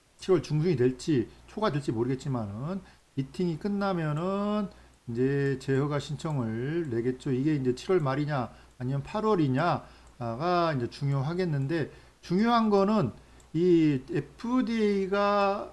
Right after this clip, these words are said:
아, 고-, 이제 재허가 신청을 권고를 하게 되면은 기대감이 강력하게 작용하면서, 기대감이 강력하게 작용하면서 주가가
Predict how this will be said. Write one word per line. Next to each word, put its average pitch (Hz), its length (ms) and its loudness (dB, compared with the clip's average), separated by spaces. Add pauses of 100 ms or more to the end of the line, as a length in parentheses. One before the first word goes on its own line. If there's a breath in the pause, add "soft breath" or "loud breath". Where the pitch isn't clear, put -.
아, 143 680 -2
고-, - 300 -10 (500)
이제 175 540 4 (1900 loud breath)
재허가 175 240 4
신청을 180 360 -2
권고를 208 420 2
하게 185 160 4
되면은 143 600 -2 (500)
기대감이 175 560 2 (240)
강력하게 254 720 0
작용하면서, 127 1000 -6
기대감이 113 440 -6
강력하게 117 440 -12
작용하면서 151 720 -8
주가가 220 640 -4